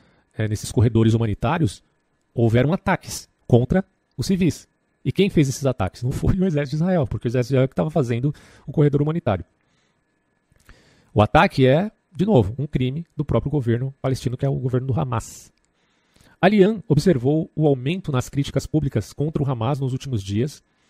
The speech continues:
à medida que os residentes de Gaza dão prioridade ao seu bem-estar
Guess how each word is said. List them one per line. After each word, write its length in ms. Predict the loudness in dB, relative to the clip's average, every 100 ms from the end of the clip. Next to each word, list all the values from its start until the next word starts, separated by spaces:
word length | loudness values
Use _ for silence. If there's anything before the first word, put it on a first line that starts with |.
| _ _ -2
à 60 |
medida 300 | 2 2 2
que 180 | 0 4
os 140 | 4 4
residentes 640 | 2 0 -2 -4 -4 -2
de 80 | -2
Gaza 400 | 0 0 0 -6 _ _ 0
dão 140 | 4
prioridade 520 | 6 4 4 2 4
ao 40 | 2
seu 260 | 2 2 0
bem-estar 680 | 0 2 2 0 -2 -2 -4